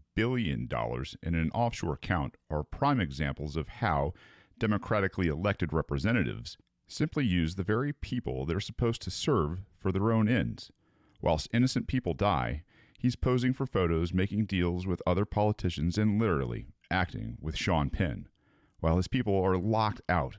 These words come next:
of the financial system, he and his cronies' salaries are being paid by wealth confiscated via taxes from those same people. None of the decision makers on any side are actually being displaced, killed,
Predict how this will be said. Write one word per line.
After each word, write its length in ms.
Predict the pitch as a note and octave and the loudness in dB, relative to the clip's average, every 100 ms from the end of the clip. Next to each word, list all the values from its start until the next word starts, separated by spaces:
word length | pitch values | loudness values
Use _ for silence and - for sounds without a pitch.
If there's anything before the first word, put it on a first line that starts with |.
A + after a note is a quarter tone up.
| - | -12
of 80 | D#2 | -8
the 80 | D#2+ | -4
financial 420 | - F2 F2 - | 0 2 2 0
system, 460 | - A#2 - G1+ G2 _ _ _ - | -2 -4 -2 -8 -10 _ _ _ -4
he 320 | G2+ G2 A#2 | 2 4 4
and 100 | B2 | 4
his 140 | B2 | 2
cronies' 420 | - C3 F2+ E2+ - | 0 0 2 2 2
salaries 460 | G#2 D2 C#2 D2 | 2 2 0 0
are 100 | E2 | 0
being 320 | D#2+ D#2+ E2+ | 2 0 0
paid 480 | F#2 A#2+ D2+ A1+ C2+ - | 0 -2 -2 -4 -8 -10
by 220 | - C#2 | -4 -2
wealth 500 | D#2 E2+ G2+ F2+ - - | -2 0 0 0 -4 -8
confiscated 760 | - G#2+ F#2+ - - - B1+ - | -2 0 -2 -6 -8 -6 -8 -4
via 200 | B1+ C#2+ | -2 -2
taxes 600 | - A2 F#2+ - G1+ - - _ - | -2 -2 -2 -4 -10 -12 -20 _ -6
from 140 | C2 | -4
those 140 | A#1 - | -4 -2
same 300 | E2+ C#2 - | 0 0 0
people. 380 | F2+ - - - _ _ _ _ - | -2 -4 -8 -14 _ _ _ _ -4
None 160 | G#2+ A#2+ | 0 2
of 100 | F2 | 2
the 60 | |
decision 440 | D2 C#2+ G#2+ D#2+ C2+ | -2 0 0 0 -2
makers 360 | A#1+ C#2 C#2+ | -4 -6 -2
on 160 | F2+ F#2 | 0 0
any 220 | C3 C#3+ | 0 0
side 340 | D2 A#1 G1+ - | 0 -4 -8 0
are 140 | F2 | 2
actually 340 | G2 - F#2+ E2+ | 2 2 -2 -2
being 280 | E2+ E2 | 0 0
displaced, 640 | D2+ - E2 D2+ E2 - - | -2 -6 -2 0 0 -4 -10
killed, 420 | - F#2 E2 E2+ | -4 -2 -2 -6